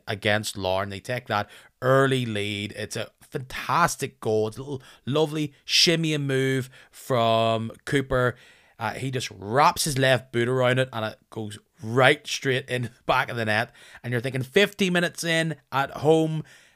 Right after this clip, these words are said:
Larne doesn't look to have properly settled into this game. Here Linfield goes, and this probably felt like a bit over the top before the game to say this, but I know talking to other people, this was the sentiment.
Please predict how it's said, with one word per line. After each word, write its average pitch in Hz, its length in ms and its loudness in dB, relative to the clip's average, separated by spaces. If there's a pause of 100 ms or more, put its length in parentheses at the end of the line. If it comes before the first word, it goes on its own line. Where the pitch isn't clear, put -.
(200)
Larne 165 440 6
doesn't 156 240 2
look 151 200 0
to 160 80 2
have 151 140 0
properly 143 300 -2
settled 156 440 2
into 147 200 0
this 131 240 0
game. 127 380 -2 (320)
Here 170 420 2
Linfield 113 580 -4
goes, 107 680 -2 (120)
and 117 360 -2 (800)
this 175 200 0
probably 196 220 4
felt 160 260 4
like 135 160 -2
a 123 60 0
bit 131 360 -2
over 131 300 0
the 120 100 -6
top 107 400 -2 (180)
before 110 480 -4
the 117 80 -6
game 117 280 -4
to 113 60 -6
say 113 260 -2
this, - 320 -8 (640)
but 123 140 0
I 131 100 4
know 151 240 2
talking 165 320 0
to 143 100 -2
other 131 240 -4
people, 113 400 -4
this 110 320 -6
was 110 180 -4
the - 80 -10
sentiment. - 560 -10